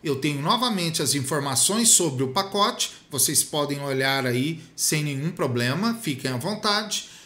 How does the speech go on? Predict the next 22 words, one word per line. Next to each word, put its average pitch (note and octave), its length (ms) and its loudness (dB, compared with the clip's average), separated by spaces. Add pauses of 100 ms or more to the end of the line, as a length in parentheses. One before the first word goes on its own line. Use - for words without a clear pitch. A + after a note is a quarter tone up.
(120)
E A#3+ 80 0
eu C4 120 0
tenho A3+ 240 2
o - 20 2
botão G#3+ 420 0
aqui G3+ 240 -4
de F#3 160 -2
install. D#3+ 500 0 (140)
Eu D#3 80 -6
vou A3 200 0
clicar A#3 680 2
no E3+ 60 0
botão C#3 600 -2 (200)
e G#3 160 2
instalar F#3+ 560 2
esse G3 160 2
pacote. F3+ 720 -4 (300)
Olhem A3 300 4
só, - 380 2
esse A3+ 300 4
pacote C3 520 -4
aqui B2 460 -6